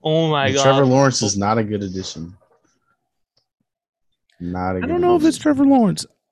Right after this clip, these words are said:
Speaker 3: I mean, he's not playing very well. He has the worst, like,
Speaker 2: Could be frustrated. Still learning.
Speaker 3: he has the worst
Speaker 1: He has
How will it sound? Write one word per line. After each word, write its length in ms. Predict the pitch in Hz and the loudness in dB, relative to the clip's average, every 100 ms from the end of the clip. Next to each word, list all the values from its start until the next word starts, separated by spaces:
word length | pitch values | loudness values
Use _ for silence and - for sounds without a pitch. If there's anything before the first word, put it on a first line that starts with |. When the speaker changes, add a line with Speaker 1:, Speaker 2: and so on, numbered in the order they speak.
| 160 | -2
Speaker 3:
I 60 | |
mean, 260 | 170 175 156 | 0 2 0
he's 240 | 147 170 | 0 -2
not 220 | 226 226 | -4 -4
playing 340 | - 175 151 120 | -4 -2 -2 -4
very 220 | 127 127 | -4 -4
well. 400 | 117 110 127 - _ _ _ _ _ | -6 -8 -10 -14 _ _ _ _ _
He 140 | - 143 | -6 -2
has 240 | 147 139 | 0 0
the 100 | 131 | -2
worst, 480 | 117 120 135 143 - | -2 -2 -2 -4 -6
like, 300 | 127 120 - _ _ _ _ | -8 -10 -12 _ _ _ _
Speaker 2:
Could 160 | - 104 | -4 -2
be 100 | 104 | -2
frustrated. 640 | - 85 - - 69 76 | -2 -6 -6 -12 -12 -12
Still 280 | - - 92 | -8 -4 -4
learning. 420 | 78 73 80 87 - _ _ _ _ _ _ | -4 -8 -10 -12 -14 _ _ _ _ _ _
Speaker 3:
he 100 | 151 | -8
has 120 | 165 | -4
the 80 | 156 | -4
worst 240 | 139 170 160 | -2 -2 -2
Speaker 1:
He 60 | |
has 80 | 165 | -2